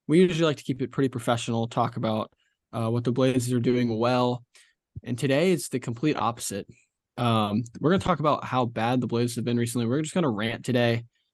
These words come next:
and I would, we'd love to talk about something good, but there's been nothing good for a few weeks now. So it's really m-, gonna be a negative podcast. We might be a little unprofessional. We might have some hot takes. It's, it's gonna be an emotional one, so, so bear with us.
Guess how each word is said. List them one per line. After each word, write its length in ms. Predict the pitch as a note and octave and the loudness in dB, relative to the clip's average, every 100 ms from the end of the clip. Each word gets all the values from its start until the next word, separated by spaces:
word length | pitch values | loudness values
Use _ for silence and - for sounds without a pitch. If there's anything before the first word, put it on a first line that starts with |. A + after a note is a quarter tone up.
| _ _ | _ _
and 180 | B2+ C3 | 0 4
I 80 | D#3 | 4
would, 220 | D3+ A2+ | 4 2
we'd 160 | F#3+ | 0
love 220 | E3 A3 - | 2 0 0
to 40 | |
talk 160 | - A2+ | -6 -6
about 160 | G#2 | -6
something 360 | - A2 G#2+ G#2+ | -4 -4 -2 -2
good, 180 | A2 A2 | 0 0
but 160 | A2 - | -2 -4
there's 200 | C#3 C3+ | -6 -2
been 240 | B2+ C3+ B2+ | 0 4 4
nothing 260 | B2+ B2 | 4 4
good 160 | A#2 B2+ | 4 2
for 140 | B2 | 0
a 20 | |
few 220 | A2 A#2 A2+ | 0 0 2
weeks 240 | C3 - | 2 0
now. 220 | G#2 A#2 - - - | -4 -6 -8 -6 -6
So 360 | - B2 A#2 A2 | 0 2 2 0
it's 300 | A2+ A#2 - | -2 -4 -6
really 280 | C#3+ D#3+ D3+ | 0 2 4
m-, 240 | B2+ A#2+ - | 2 0 -2
gonna 140 | D3+ | 0
be 140 | C#3 C3+ | 4 4
a 80 | A2 | 4
negative 520 | A2 A#2 B2 B2 A#2 | 2 2 0 0 -2
podcast. 600 | A#2+ A#2 A2+ A#2+ A#2 A#2+ | -4 -4 -4 -6 -4 0
We 40 | |
might 220 | B2 B2+ | 0 0
be 80 | A2+ | 0
a 80 | G#2+ | -2
little 260 | B2+ B2+ A2+ | -2 -2 0
unprofessional. 760 | A#2+ A2+ A#2+ A#2+ A2+ - A2+ | -2 -2 -6 -4 -4 -2 0
We 80 | A2 | 2
might 140 | A2+ A#2+ | 2 2
have 100 | A#2 | 0
some 160 | A2+ | -4
hot 300 | A2 F3+ G#2+ | -4 -4 -4
takes. 400 | - A2+ A2 - | -2 0 0 -4
It's, 300 | - A#2+ - - _ | -4 -4 -4 -12 _
it's 100 | - | -4
gonna 120 | E3+ | 2
be 100 | E3 | 4
an 60 | D3+ | 6
emotional 480 | B2 B2 A#2+ A#2 G#2+ | 6 4 0 -2 0
one, 180 | G#2+ | 0
so, 300 | A2 G#2+ G2+ - - - | -2 -4 -6 -10 -20 -8
so 140 | - | -4
bear 240 | A#2 B2 A#2+ | 2 4 6
with 160 | G#2+ | 4
us. 340 | G#2+ G#2+ - | 2 -2 -4